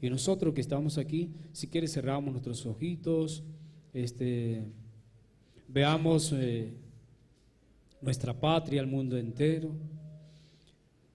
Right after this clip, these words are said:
veamos nuestra familia, nuestra parroquia, nuestra comunidad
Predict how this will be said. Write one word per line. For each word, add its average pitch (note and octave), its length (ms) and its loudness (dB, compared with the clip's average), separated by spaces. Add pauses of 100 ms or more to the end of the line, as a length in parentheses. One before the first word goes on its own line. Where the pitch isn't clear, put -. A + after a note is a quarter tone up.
veamos D#3+ 380 4
nuestra C#3+ 260 2
familia, D3+ 840 2 (2500)
nuestra C3 400 0
parroquia, C#3+ 720 0 (1500)
nuestra B2 320 -2
comunidad A#2 800 -2